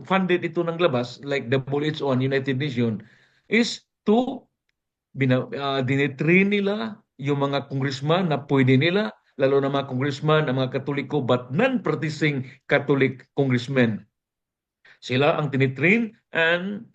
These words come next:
sila ang bina-, binaginaw-, ginawa mga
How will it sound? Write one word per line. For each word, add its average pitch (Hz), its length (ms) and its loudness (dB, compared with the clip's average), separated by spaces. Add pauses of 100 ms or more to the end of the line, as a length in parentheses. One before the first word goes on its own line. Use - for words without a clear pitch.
(180)
sila 160 340 2
ang 147 80 -4
bina-, 151 380 2
binaginaw-, 143 640 0
ginawa 147 320 0
mga 139 160 -6